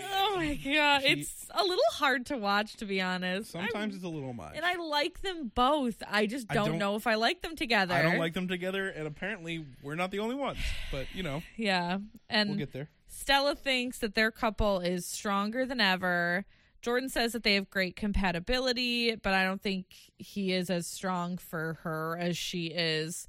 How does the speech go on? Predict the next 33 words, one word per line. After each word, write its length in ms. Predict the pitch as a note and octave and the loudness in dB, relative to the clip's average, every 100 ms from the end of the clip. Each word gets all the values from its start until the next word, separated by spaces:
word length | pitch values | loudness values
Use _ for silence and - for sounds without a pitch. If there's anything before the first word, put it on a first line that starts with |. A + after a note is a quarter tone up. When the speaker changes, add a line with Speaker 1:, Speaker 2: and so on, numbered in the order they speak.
| - - - | -18 -16 -4
Speaker 1:
She 300 | C#3 B2 C#4 | 0 2 2
Speaker 2:
Mm-hmm. 60 | |
Speaker 1:
is, 100 | C#4+ | 2
like, 200 | A#3 F#3 - G#3 F3+ | 2 0 -2 -8 -6
giddy 480 | A3+ A#3+ A3+ G#3 F3 | -2 -2 0 -2 -4
crushing 760 | - - - G#3+ G#3+ - F#3 D#3+ D3+ | -12 -10 -2 0 2 0 0 -2 -6
on 220 | D#3 D3+ | -8 -6
him. 420 | E3+ E3+ A#2 C3+ | -8 -10 -14 -10
Speaker 2:
Mm-hmm. 380 | G3 C#3+ B2 A2+ G#2 - - _ - | -4 -2 -2 -4 -6 -12 -20 _ -2
Speaker 1:
Um, 380 | G3 F3+ D#3+ D#3+ | 0 0 -6 -8
and 240 | G3+ F#3+ | -2 0
I 160 | F#3+ F#3 | 0 0
said, 280 | F3+ F#3 F3 | 0 -2 -2
"At 120 | E3+ | -4
this 420 | F#3 - - - - | -6 -8 -12 -14 -14
moment, 340 | - F#3+ F3 E3+ | -6 -4 -2 -2
I'm 120 | E3 | -4
not 180 | D#3+ D3+ | -6 -8
sold 300 | - E3 E3 | -10 -8 -8
that 120 | D#3+ | -10
Jordan's 320 | - D#2 D3 - | -8 -10 -10 -8
head 180 | - | -8
won't 200 | G#2+ G#2 | -8 -12
turn." 340 | - - - G3+ - _ B2+ | -14 -14 -14 -16 -18 _ -10
Speaker 2:
Yeah, 220 | A#2+ A2 - | -10 -10 -14
same. 320 | - - - _ _ _ _ _ _ - - - - - _ _ - | -16 -16 -18 _ _ _ _ _ _ -20 -20 -20 -20 -20 _ _ -4
Speaker 1:
Um, 420 | A3+ G#3 F#3+ F#3+ - | -2 0 -2 -4 -4
and 180 | G#3+ G#3+ | -2 2
then 80 | A3+ | 2
at 160 | B3 | 2
bedtime, 840 | A3 F#3+ F#3+ G#3 F#3 F#3 F#3 E3+ F#3 | 4 4 2 2 4 4 2 -2 -2
we 160 | F#3 | 0
have 840 | G3 F#3+ E3+ E3 E3 E3+ - - | 2 2 2 2 0 -4 -12 -20